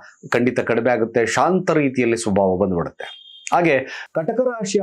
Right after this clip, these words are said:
ಫಲಾಫಲ ಹೇಗಿರುತ್ತೆ? ಕಟಕ ರಾಶಿಯವ್ರಿಗೆ ಸಾಧಾರಣವಾಗಿರ್ತಕ್ಕಂಥ ದಿನ, ಸಾಧಾರಣವಾಗಿರ್ತಕ್ಕಂಥ ಲಾಭ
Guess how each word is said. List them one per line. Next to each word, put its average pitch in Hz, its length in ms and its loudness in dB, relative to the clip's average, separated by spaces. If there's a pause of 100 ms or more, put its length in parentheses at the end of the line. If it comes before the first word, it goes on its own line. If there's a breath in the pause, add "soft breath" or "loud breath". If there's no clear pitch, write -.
ಫಲಾಫಲ 147 440 0
ಹೇಗಿರುತ್ತೆ? 104 920 -2
ಕಟಕ 220 260 2
ರಾಶಿಯವ್ರಿಗೆ 196 1000 2
ಸಾಧಾರಣವಾಗಿರ್ತಕ್ಕಂಥ 160 1300 2
ದಿನ, 131 220 2 (240)
ಸಾಧಾರಣವಾಗಿರ್ತಕ್ಕಂಥ 113 1300 0
ಲಾಭ 98 340 2